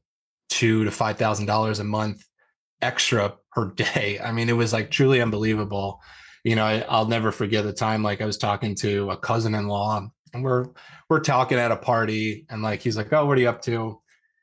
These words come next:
And, and we were talking for ten minutes, and he's like, "Wow, that business sounds amazing." And I'm like, "Yeah, it's, it's pretty nuts." And, like, I just pull out my phone,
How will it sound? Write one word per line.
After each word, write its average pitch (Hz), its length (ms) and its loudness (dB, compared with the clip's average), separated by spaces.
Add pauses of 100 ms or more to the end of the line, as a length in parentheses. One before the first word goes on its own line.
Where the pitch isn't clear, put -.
(160)
And, 104 640 0 (220)
and 107 220 -2
we 113 100 2
were 110 60 4
talking 117 400 0
for 110 120 -4
ten 120 260 -2
minutes, 120 320 0
and 107 80 -6
he's 101 100 -8
like, 104 120 -8
"Wow, 160 200 2
that 107 160 -2
business 143 320 2
sounds 120 300 -2 (160)
amazing." 120 560 2
And 110 80 0
I'm 110 100 0
like, 110 340 0
"Yeah, 113 220 0
it's, 104 160 -4
it's 120 180 -10
pretty 117 240 0
nuts." 110 360 0
And, 113 60 -4
like, 107 120 -4
I 104 60 -2
just - 160 -8
pull 117 100 2
out 110 160 2
my 104 100 -4
phone, 113 480 0